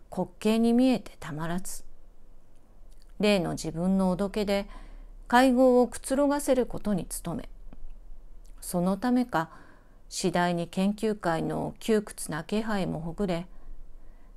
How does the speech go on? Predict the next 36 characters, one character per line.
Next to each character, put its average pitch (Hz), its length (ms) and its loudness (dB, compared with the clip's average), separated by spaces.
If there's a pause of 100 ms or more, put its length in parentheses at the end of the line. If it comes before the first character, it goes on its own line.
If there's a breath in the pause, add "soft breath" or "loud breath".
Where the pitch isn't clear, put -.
(300)
自 220 120 4
分 220 240 6
は 233 140 6
そ 202 180 0
の 233 160 2
会 247 240 4
合 240 240 6
に 233 260 4 (420 loud breath)
な 247 200 6
く - 120 -4
っ - 40 -10
て - 360 0
か - 240 -2
な 233 200 6
わ 294 140 4
ぬ 214 180 4
人 165 260 0
気 233 140 0
者 240 260 4
と 240 160 2
い 233 120 4
う 233 80 0
形 233 440 -2
に 254 140 6
さ 262 240 0
え 185 80 2
な 202 120 0
っ 214 40 -4
て 165 180 -8
き - 100 -20
た 170 140 -6
よ 165 140 -2
う - 40 -6
で - 120 -16
し - 80 -10
た。 - 140 -18